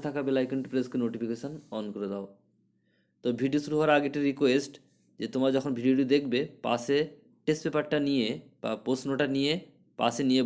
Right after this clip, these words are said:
বসবে, যাতে দেখতে সুবিধা হয়। চলো আজকে ভিডিও শুরু করা যাক। দেখো, প্রথমে তোমরা কোশ্চেনটা দেখে নাও, একে দাগে কোশ্চেনটা কী বলছে আমি তোমাদের পড়ে শুনিয়ে দিচ্ছি, তোমরা বইয়ের সঙ্গে মিলিয়ে নাও প্রশ্নটা। বলছে,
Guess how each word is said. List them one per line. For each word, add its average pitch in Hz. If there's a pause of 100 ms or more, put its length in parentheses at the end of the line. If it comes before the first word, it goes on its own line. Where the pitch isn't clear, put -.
বসবে, 120 (420)
যাতে 120
দেখতে 123 (120)
সুবিধা 120
হয়। 101 (720)
চলো 147
আজকে 139
ভিডিও 135 (640)
শুরু -
করা 104
যাক। 95 (800)
দেখো, 165
প্রথমে 143
তোমরা 156
কোশ্চেনটা 147 (120)
দেখে 147
নাও, 123 (1160)
একে 127
দাগে 147
কোশ্চেনটা 143
কী 151 (100)
বলছে 139 (140)
আমি 135
তোমাদের 147
পড়ে 147
শুনিয়ে 147
দিচ্ছি, 147 (140)
তোমরা 123 (420)
বইয়ের 120
সঙ্গে 127
মিলিয়ে 120
নাও 127 (140)
প্রশ্নটা। 120 (840)
বলছে, 139